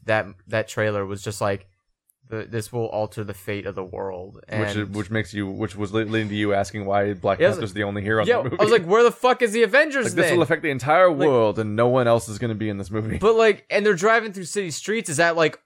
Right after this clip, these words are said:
Speaker 1: in New, in Rwanda or wherever the fuck Black Panther is? I think it's
Speaker 2: Rwa-,
Speaker 1: Rwanda.
Speaker 2: Is it Ru-, no,
Speaker 1: I
Speaker 2: it's a made-up world.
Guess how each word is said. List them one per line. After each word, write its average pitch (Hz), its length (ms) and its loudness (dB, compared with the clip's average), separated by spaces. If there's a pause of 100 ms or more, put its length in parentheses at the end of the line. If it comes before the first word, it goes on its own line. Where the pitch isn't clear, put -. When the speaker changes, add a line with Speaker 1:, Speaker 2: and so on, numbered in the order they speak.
(100)
Speaker 1:
in 139 440 -4
New, 131 260 -6
in 131 260 -4
Rwanda 127 720 2
or 208 140 2
wherever 202 320 2
the 202 100 -2
fuck 214 220 0
Black 208 220 -2
Panther 220 280 -4
is? 214 140 0
I 127 40 -2
think 180 200 -2
it's 123 80 -4
Speaker 2:
Rwa-, 113 180 2
Speaker 1:
Rwanda. 104 380 0
Speaker 2:
Is 107 100 -4
it 156 80 -4
Ru-, 175 280 -6
no, 131 400 0
Speaker 1:
I - 20 0
Speaker 2:
it's 101 120 -4
a 120 60 -2
made-up 127 420 0
world. 90 420 -4